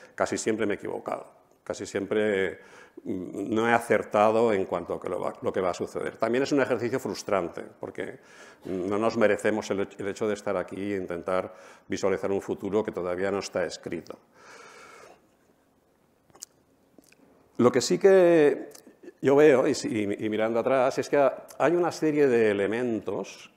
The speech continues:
que, que se repiten en los debates desde el punto de vista de la comunicación, ¿eh? Como fue, bueno, en el principio la aparición de Internet, posteriormente la, las redes sociales y el auge de las redes sociales, la aparición de YouTube y el vídeo como un elemento importante dentro de la digitalización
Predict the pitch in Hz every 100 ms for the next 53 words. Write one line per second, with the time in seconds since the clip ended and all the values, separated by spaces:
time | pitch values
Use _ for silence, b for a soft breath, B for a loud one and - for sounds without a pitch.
0 | _ - 92 - - 95 - 95 98 -
1 | 143 107 123 107 107 98 92 101 113 120
2 | 143 104 104 98 107 107 104 - 104 98
3 | 87 90 90 - - 87 - 196 B B
4 | B B B B B B - 113 110 120
5 | 120 110 - - 87 82 98 123 113 135
6 | 120 104 101 98 107 117 113 101 90 104
7 | 92 92 - 107 110 107 110 104 123 131
8 | 120 95 95 98 101 101 107 117 104 -
9 | 104 101 113 127 131 127 98 90 104 95
10 | 110 117 123 117 113 113 107 - 107 107
11 | 92 92 - 110 113 110 - 113 107 101
12 | 131 135 - _ B B B B 98 98
13 | 90 107 113 120 113 107 101 95 101 101
14 | 107 117 104 98 98 104 107 110 104 107
15 | 117 104 98 87 - 92 82 - - 107
16 | 98 92